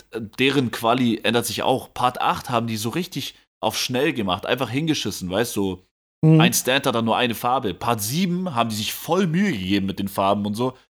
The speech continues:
Speaker 1: Voll weird, Bro. Aber trotzdem, äh, ich, ich würd Jojo, äh, komplett in Farbe als Manga lesen,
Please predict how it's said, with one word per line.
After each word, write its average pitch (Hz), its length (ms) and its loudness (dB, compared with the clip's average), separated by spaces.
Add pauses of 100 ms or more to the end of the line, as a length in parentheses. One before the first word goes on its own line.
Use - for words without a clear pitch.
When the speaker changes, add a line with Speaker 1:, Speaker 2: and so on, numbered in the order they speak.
(120)
Speaker 1:
Voll 151 260 0
weird, 123 300 0
Bro. 92 240 0
Aber 123 180 0
trotzdem, 143 400 -2 (460)
äh, 113 560 2
ich, - 300 -2 (200)
ich 156 240 0
würd 151 200 0
Jojo, 139 640 2
äh, 110 420 2
komplett 131 520 0
in 110 100 -2
Farbe 117 440 2
als - 200 0
Manga 110 280 2
lesen, 117 540 0